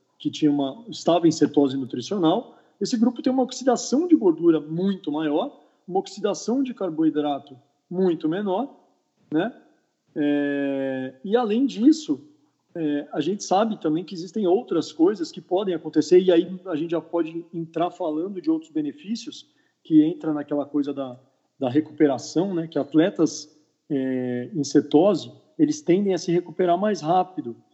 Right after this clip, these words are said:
E uma das coisas é porque se, o lactato que é produzido no músculo durante o exercício,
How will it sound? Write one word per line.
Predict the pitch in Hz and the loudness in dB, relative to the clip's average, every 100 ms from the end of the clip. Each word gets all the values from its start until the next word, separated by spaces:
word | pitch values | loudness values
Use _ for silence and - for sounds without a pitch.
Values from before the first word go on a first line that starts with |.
| _ _ | _ _
E | 170 | -6
uma | 220 262 | -4 -2
das | 214 - | -6 -4
coisas | 220 254 175 | -4 -4 -4
é | 175 | -6
porque | - 160 202 | -8 -8 -8
se, | - 214 | -8 -2
o | 170 | 2
lactato | 185 196 - 180 240 - | 4 2 0 2 2 0
que | 156 | -8
é | 160 | -6
produzido | 151 147 139 110 202 156 117 | -4 -4 -4 -8 -10 -10 -10
no | 139 | -6
músculo | 139 170 208 - 131 | 0 0 0 -2 0
durante | 131 139 147 | 0 0 0
o | 135 | -2
exercício, | 131 123 185 220 - | -2 -4 -2 -2 -2